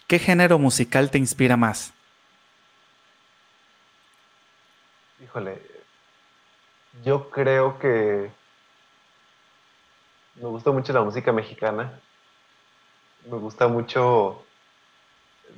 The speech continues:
Speaker 2: el, el cabaret, me gusta mucho, mm, yo creo que eso, la, el jazz, el jazz me fascina,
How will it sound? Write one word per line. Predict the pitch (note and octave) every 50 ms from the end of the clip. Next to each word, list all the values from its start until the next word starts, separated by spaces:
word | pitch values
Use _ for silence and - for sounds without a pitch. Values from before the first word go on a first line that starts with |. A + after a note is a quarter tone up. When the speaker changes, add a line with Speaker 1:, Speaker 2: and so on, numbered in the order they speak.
| - A2
Speaker 2:
el, | A#2+ A#2 A2+ A2 G#2+ G2+ F#2 - _ _
el | - A#2 G#2+ -
cabaret, | - A#2 G#2+ G#2 G#2 G#2 G#2 G#2+ A#2 B2 C3 - - - - - _ _ _ _ _ _ _ _ _ _ _ _ _ _ _ _ _ _ _ _ _ _ _ _ _ _ _ _ _ _ _ _
me | A#2+ A#2
gusta | G#2 A#2 A#2 - - C3 B2
mucho, | A#2+ A#2 A#2+ - - C#3 B2+ B2 A#2+ A#2 A2 G#2 G2 F#2+ - - - _ _ _ _ _ _ _ _ _ _ _ _ _ _ _ _ _ _ _ _ _ _ _ _ _ _ _ _ _ _ _ _ _ _ - A2+
mm, | A2+ A#2 A#2 A2+ A2+ A2 A2 A2 A2 A2 _ _ _ _ _ _ _ - _ _ _ _ _ _ _ _ _ - - - F#3+
yo | D#3+ C3+ C3+
creo | - D3 D3 D3
que | - D3 C3
eso, | B2 B2 -
la, | A2+ A2+ A2+ A2+ - - - -
el | C3 C3 B2+ A#2
jazz, | C3 C3 B2 C3 C3+ C#3 C3+ - -
el | B2+ B2 A2+
jazz | B2+ B2+ B2
me | C3+ C#3
fascina, | C#3+ C3+ A#2 - B2 B2+ B2+ C3 C#3 C3+ C3+